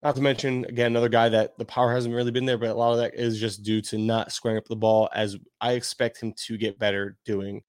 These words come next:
here in short order. But it's one of those things where that's all I could really find was that he was getting on top of the ball,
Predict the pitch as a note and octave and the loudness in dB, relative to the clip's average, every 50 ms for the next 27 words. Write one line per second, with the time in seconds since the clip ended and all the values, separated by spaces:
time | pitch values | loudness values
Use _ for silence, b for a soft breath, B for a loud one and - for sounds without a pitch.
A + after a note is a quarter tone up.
0 | _ _ _ - G3 F#3+ F#3 F3+ - - C3+ A#2 - - B2 A#2 - - - - | _ _ _ 4 6 6 6 6 4 0 -2 -4 -2 0 0 0 0 -2 0 4
1 | A2+ A#2 A2+ A2 A2+ G#2 A#2 A#2 A2 - C3 A#2+ A2+ - B2+ A#2 G#2 A2 A2+ A2 | 4 4 6 4 2 2 2 0 0 2 2 0 2 0 -2 0 2 2 2 2
2 | G2 B B B B B _ - B2+ C3 B2+ - - C3+ C3 B2 A#2+ A2+ A2+ A2 | 2 B B B B B _ 2 2 2 2 2 2 2 2 2 0 0 0 0
3 | G#2 - - A#2 A#2 A2+ A2 A2 G#2 A2+ G#2+ - - - - A2+ G2+ G2 A#2+ A2+ | 0 2 2 2 4 4 2 2 4 4 2 2 0 -4 -6 -6 -4 -2 -2 -2
4 | G#2+ - - A#2+ A2+ B2 A#2+ A2 A#2+ A#2+ A#2 A#2 A#2 A2+ b | 0 0 2 0 0 0 0 2 4 6 6 6 4 2 b